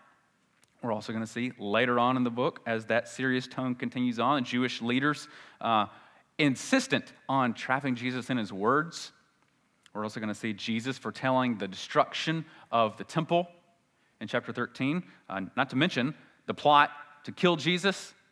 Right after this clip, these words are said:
his betrayal, his wrongful trial, and of course, his death. And this is where all that starts. Today, the text that we are covering.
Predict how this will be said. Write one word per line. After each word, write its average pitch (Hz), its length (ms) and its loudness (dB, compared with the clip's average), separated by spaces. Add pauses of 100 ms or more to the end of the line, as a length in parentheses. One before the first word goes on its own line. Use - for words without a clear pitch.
(880)
his 117 120 -10
betrayal, 175 540 6 (1400)
his 110 120 -6
wrongful 139 440 4
trial, 160 440 6 (540)
and 104 80 -8
of 98 80 -10
course, 101 380 -8 (380)
his 92 160 -14
death. 92 380 -8 (640)
And 95 200 -10
this 117 420 -4 (220)
is 104 180 -10
where 92 180 -4
all 113 260 -2
that 117 260 -4
starts. 98 520 -4
Today, 117 520 0
the 120 120 -14
text - 680 -4
that 110 320 -2 (140)
we 113 440 -6
are 101 280 -2 (480)
covering. 92 480 -8